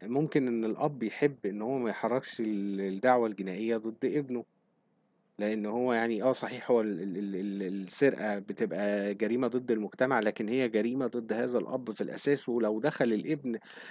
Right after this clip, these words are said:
السجن وهو، آه، يعتبر الأب هو المجني عليه وهو المتسبب في كده، بيبقى الأذى عليه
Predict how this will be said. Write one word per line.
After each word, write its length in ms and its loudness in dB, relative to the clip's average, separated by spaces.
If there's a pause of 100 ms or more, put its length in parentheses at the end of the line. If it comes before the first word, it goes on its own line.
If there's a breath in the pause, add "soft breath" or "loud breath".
(160 loud breath)
السجن 480 2
وهو، 640 2
آه، 800 -6
يعتبر 500 2
الأب 280 0
هو 140 4
المجني 340 2
عليه 240 4
وهو 200 6
المتسبب 600 0
في 80 -2
كده، 240 6
بيبقى 500 4
الأذى 380 4
عليه 360 4